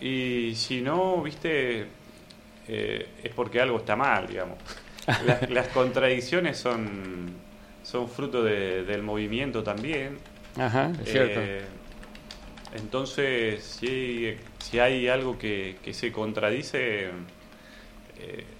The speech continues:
Speaker 1: es, es que se genera, se genera una nueva,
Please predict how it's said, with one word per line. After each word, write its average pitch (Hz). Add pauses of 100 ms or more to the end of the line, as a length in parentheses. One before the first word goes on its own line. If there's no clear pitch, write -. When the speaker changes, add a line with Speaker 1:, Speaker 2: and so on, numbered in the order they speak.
(1000)
Speaker 1:
es, 110 (800)
es 127
que 147
se 135
genera, 135
se 117
genera 139
una 131
nueva, 107